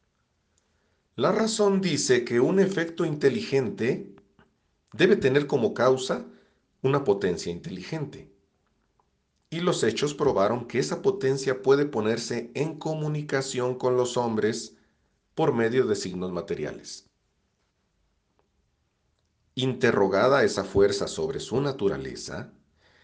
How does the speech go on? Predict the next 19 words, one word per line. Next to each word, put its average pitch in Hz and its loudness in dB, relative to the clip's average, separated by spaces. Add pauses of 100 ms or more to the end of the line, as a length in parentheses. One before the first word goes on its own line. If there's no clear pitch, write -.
(160)
declaró 127 4
pertenecer 147 2
al 135 4
mundo 170 2
de 170 0
los 165 0
seres 139 4
espirituales 127 2 (320)
que 151 0
se 151 2
despojaron 123 2
de 117 4
la 110 4
envoltura 107 2
corporal 101 2
del 101 2
hombre. 82 -6 (1500)
Es 82 -6
así - -6